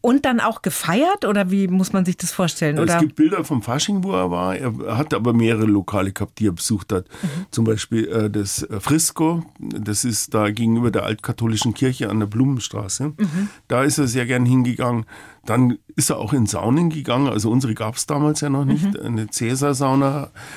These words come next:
Speaker 2: Das Petit Café war ein Ort von ihm. Wo war er denn noch so gern? Im Misses Henderson, da ist Living on My Own gedreht worden.
Speaker 1: Ah, ja.
Speaker 2: Der Film ist ja dann auf den Index gekommen.
Speaker 1: Als was verkleidet sich denn Freddie Mercury im Fasching?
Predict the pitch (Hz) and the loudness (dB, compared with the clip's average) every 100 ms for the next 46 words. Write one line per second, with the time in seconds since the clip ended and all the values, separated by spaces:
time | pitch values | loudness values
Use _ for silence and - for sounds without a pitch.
0 | - - 104 104 - - - 143 - 107 | -16 -8 -4 -4 -6 -6 0 0 2 -2
1 | - 127 131 123 104 104 113 110 113 117 | 2 4 4 4 0 -2 -2 0 0 0
2 | 113 107 110 - 110 - 113 113 110 - | 0 0 -4 -2 -2 2 2 2 0 -8
3 | - - - - - 101 98 98 110 104 | -20 -20 -20 -20 -12 -8 -6 -6 -6 -4
4 | 107 110 117 - 107 101 104 120 117 123 | -4 -4 -6 -8 -6 -6 0 2 4 4
5 | 127 101 92 107 117 147 143 147 139 107 | 2 0 -2 2 2 2 2 0 0 0
6 | 110 117 123 135 117 90 104 92 - 120 | -2 2 2 4 2 2 2 2 2 4
7 | 143 143 - - - 135 113 127 139 143 | 4 0 -6 -20 -6 -2 2 2 2 0
8 | 139 143 151 170 190 175 131 139 - - | 0 2 2 0 -2 -4 -6 -10 -10 -2
9 | 104 131 127 113 120 107 107 104 98 117 | 2 4 4 4 2 2 2 2 2 2
10 | 127 135 131 - - 127 143 143 143 _ | 2 2 0 -2 -2 0 2 2 0 _
11 | _ - 143 - 147 - 160 143 147 135 | _ -6 -4 -4 -4 -2 -4 -2 -2 -2
12 | 160 156 135 139 - 147 156 147 147 - | -4 -6 -4 -4 -2 0 2 2 0 0
13 | 147 123 123 - 147 202 151 | 0 0 -2 -4 -2 0 0